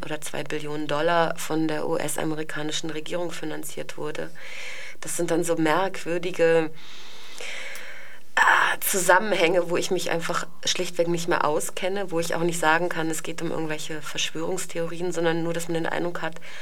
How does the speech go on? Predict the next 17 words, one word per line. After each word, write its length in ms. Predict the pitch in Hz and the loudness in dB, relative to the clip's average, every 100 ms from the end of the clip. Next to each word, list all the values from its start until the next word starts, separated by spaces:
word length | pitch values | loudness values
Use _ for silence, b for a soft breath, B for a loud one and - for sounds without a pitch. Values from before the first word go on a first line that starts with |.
| B | B
dass 260 | 170 165 156 | -2 -2 -4
wie 220 | 170 196 | -2 -2
unsere 400 | 160 180 170 165 | 0 0 0 0
Wirklichkeit 520 | 175 180 175 - 156 | 0 -2 -4 -4 -2
entschieden 520 | 175 160 - 226 214 170 | 0 2 0 0 -2 -2
wird 300 | 151 147 147 | -4 -2 -2
oder 180 | 156 | -2
welche 340 | 151 160 165 156 B B B B B B B B B B | -2 0 0 -2 B B B B B B B B B B
Gere-, 280 | 180 170 - | 2 4 4
also 300 | 160 165 - | 4 2 2
wie 120 | 214 | 2
eigentlich 280 | - 180 170 | 2 2 2
Moral 520 | 165 151 151 175 208 | 2 6 8 8 6
oder 160 | 170 160 | 4 2
Gerechtigkeit 760 | 160 151 170 - - - 170 | 2 2 0 -2 -4 -4 -2
eingesetzt 720 | - 156 160 160 147 147 - 143 | -2 -2 -2 -4 -4 -4 -4 -4
wird, 300 | 143 143 | -4 -4